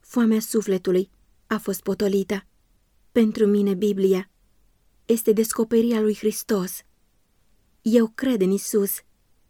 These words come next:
deoarece El îmi este un mântuitor divin. Eu cred în Biblie, deoarece am constatat că este glasul lui Dumnezeu pentru sufletul meu.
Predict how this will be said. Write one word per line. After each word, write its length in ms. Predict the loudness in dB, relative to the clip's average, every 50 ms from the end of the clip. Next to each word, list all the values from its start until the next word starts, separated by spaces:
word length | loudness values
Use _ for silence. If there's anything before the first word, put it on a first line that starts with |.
| _ _ _ _
deoarece 520 | 2 4 4 4 4 2 -4 -4 0 0
El 420 | 0 0 2 2 2 4 4 0 -2 -2
îmi 280 | -2 0 0 2 2
este 300 | 0 0 0 -6 -6 -4 0
un 160 | 0 2 2
mântuitor 680 | 2 2 0 0 0 -2 -2 -2 -4 -4 -4 -2 -2
divin. 460 | 0 0 -2 0 2 0 0 0 -2 _ _ _ _ _ _ _ _ _ _ _ _ _ _ _ _ _ _ _
Eu 220 | 0 2 2 2
cred 240 | 2 0 0 2 2
în 160 | 4 2 2
Biblie, 520 | 2 2 0 0 2 2 2 2 2 0 _ _ _ _ _ _ _ _ _ _ _ _ _ _ _ _ _ _ _ 0
deoarece 520 | 4 4 4 4 4 0 -2 -2 -2 -4
am 260 | -2 -2 -2 -2 -2
constatat 800 | -2 0 -2 -2 -2 -2 -4 -8 -6 -4 -4 -4 -4 -4 _ -14 _ _ _ _ _ _ _ _ _ _ _ _ _ _
că 100 | -2 0
este 260 | 0 0 0 0 -4
glasul 440 | 0 2 2 2 0 0 0 0 0
lui 120 | 0 0 2
Dumnezeu 520 | 2 2 2 2 0 -2 -2 -2 -2 -2
pentru 320 | -2 -2 -2 -2 -2 -4
sufletul 540 | -6 -4 -4 -6 -4 -2 -4 -2 0 0 2
meu. 360 | 2 2 2 0 -2 -4 -6